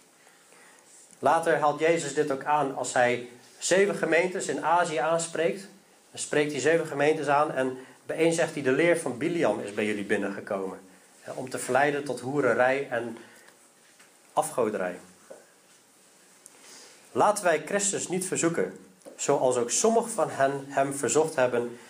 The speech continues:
en door de slangen omgekomen zijn." Het is weer een bewijs dat Christus, voordat hij in het vlees gekomen is, aanwezig was in het Oude Testament. Israël heeft Christus verzocht. En wij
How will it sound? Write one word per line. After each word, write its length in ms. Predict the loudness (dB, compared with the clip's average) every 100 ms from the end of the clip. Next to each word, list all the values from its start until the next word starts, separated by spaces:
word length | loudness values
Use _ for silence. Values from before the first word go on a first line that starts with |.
| -20 -10
en 140 | -6 2
door 160 | 2
de 60 | 2
slangen 420 | 0 2 2 0
omgekomen 600 | -4 -8 -8 -4 -4 -4
zijn." 200 | -6 -8 -12 -20 _ -20 -20 _ _ _ _ -20 -18 -4
Het 80 | 2
is 60 |
weer 120 | 4
een 60 | 4
bewijs 360 | 2 4 2 2
dat 180 | -4 -2
Christus, 580 | 0 0 2 0 0 0
voordat 320 | 2 2 0
hij 80 | -6
in 240 | -4 -2
het 120 | -2
vlees 280 | 0 0 0
gekomen 400 | -4 2 2 2
is, 60 | -2
aanwezig 460 | 0 2 2 2
was 240 | 0 0 0
in 140 | 0
het 240 | 2 -2 0
Oude 260 | 2 2
Testament. 580 | -2 -2 0 0 0 -2 -10 -20 -20 -20 -20 -20 -20 _ _ _ -20 _ -4
Israël 440 | 0 2 2 2 2
heeft 300 | 0 -2 -2
Christus 400 | -2 0 -2 -2
verzocht. 460 | 0 2 0 -2
En 160 | -6 0
wij 520 | 2 2 2 -2